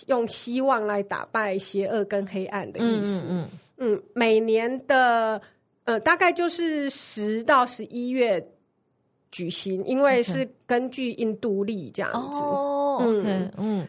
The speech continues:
Speaker 1: 那其实最特别的就是说，它会用陶土做的小灯排出图案。
Speaker 2: 哦。
Speaker 1: 对，
Speaker 2: 嗯。
Speaker 1: 然后还有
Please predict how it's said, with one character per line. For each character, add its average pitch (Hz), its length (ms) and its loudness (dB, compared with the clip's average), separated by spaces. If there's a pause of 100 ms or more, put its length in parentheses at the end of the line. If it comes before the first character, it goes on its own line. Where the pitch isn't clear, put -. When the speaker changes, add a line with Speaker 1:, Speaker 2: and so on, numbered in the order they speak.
Speaker 1:
那 349 180 4
其 349 180 0
实 359 180 2
最 370 200 4
特 370 240 2
别 214 300 0
的 233 120 0
就 262 120 0
是 285 80 -2
说， 302 120 4
它 294 220 4
会 294 220 4
用 262 260 0
陶 220 180 -2
土 190 220 -2
做 240 180 -2
的 190 140 0
小 - 220 -4
灯 202 240 -6
排 208 160 0
出 226 240 -4
图 196 220 -4
案。 214 300 -2 (220)
Speaker 2:
哦。 302 220 -2 (520)
Speaker 1:
对， 240 220 4
Speaker 2:
嗯。 269 40 2
Speaker 1:
然 233 140 6
后 294 280 6
还 240 240 0
有 262 180 2